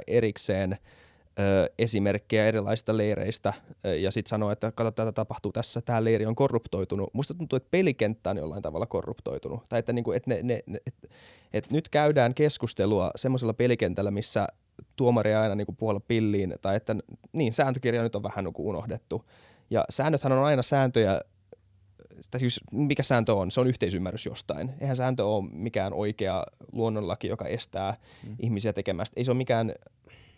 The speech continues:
Speaker 2: Niin se ei mikään semmonen fyysinen juttu, että sille, että koska on tämä sääntö, niin mä en voi niinku fyysisesti tehdä. Et se on
Speaker 1: Niin.
Speaker 2: niinku, ihminenhän voi päättää, että tekeekö se sen
Speaker 1: Niin,
Speaker 2: vai ei.
Speaker 1: nimenomaan. Et se on jonkun niinku näköisen yhteisymmärryksen rapi-,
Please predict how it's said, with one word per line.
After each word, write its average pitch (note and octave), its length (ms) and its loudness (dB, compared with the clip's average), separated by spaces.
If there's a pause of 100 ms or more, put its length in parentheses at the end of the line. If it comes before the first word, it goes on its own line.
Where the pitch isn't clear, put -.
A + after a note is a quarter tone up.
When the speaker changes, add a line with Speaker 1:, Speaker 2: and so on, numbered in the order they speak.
(500)
Speaker 2:
Niin A2 100 -4
se B2 80 2
ei A#2+ 40 4
mikään B2 220 0
semmonen A#2+ 200 0
fyysinen G#2+ 400 4
juttu, G2 280 -2
että G#2 160 -2
sille, G2+ 200 0
että G#2+ 140 -6 (140)
koska A2 280 0
on G#2 80 2
tämä G2+ 160 2
sääntö, G2+ 380 0
niin G2 120 -8
mä G2+ 160 -4
en G2+ 160 -6
voi G2+ 160 0
niinku F#2 200 -8
fyysisesti G#2+ 400 -8
tehdä. G2 340 -6
Et - 20 -6
se A#2+ 160 2
on G#2 80 2
Speaker 1:
Niin. - 0 -
Speaker 2:
niinku, G2+ 320 -2 (120)
ihminenhän G#2+ 420 -4
voi G#2 80 -2
päättää, G#2 400 -6
että - 120 -16 (140)
tekeekö F2 300 -14
se A#2 80 -18
sen A2+ 100 -6
Speaker 1:
Niin, G#2+ 120 2
Speaker 2:
vai F#2+ 80 -6
ei. - 80 -6
Speaker 1:
nimenomaan. G#2 480 -2
Et - 60 -6
se B2+ 100 -2
on B2+ 60 4
jonkun D#3+ 260 4
niinku C3 240 2
näköisen A#2+ 340 -2
yhteisymmärryksen G#2+ 720 -2
rapi-, - 320 -6